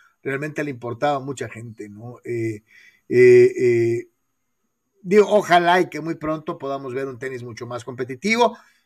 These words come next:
que haya más figuras surgiendo en diferentes países para que no todo se quede en manos de tres fulanos. Yo no sé tú, pero creo que sí,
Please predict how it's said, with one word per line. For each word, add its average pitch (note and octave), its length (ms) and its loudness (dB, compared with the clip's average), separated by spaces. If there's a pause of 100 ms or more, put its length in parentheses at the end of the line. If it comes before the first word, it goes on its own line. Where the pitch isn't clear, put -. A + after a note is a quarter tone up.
(160)
que C#3 240 -2
haya C#3+ 340 -4
más D3 340 -4
figuras C#3+ 440 -8
surgiendo C#3+ 360 -10
en C3 80 -14
diferentes B2+ 440 -12
países C#3+ 480 -8 (920)
para C3+ 260 -2
que D3 120 -8
no E3 180 -6
todo D#3+ 240 -2
se D3+ 360 -6
quede D#3+ 220 -4
en D3 80 -8
manos D3+ 300 -6
de C3 100 -4
tres C#3 240 -8
fulanos. E3+ 640 -4 (840)
Yo F3+ 180 0
no G4+ 100 -4
sé G3+ 220 -6
tú, E3 300 0
pero D3+ 220 -12
creo G3+ 240 -2
que G3+ 120 -12
sí, G#3+ 640 -8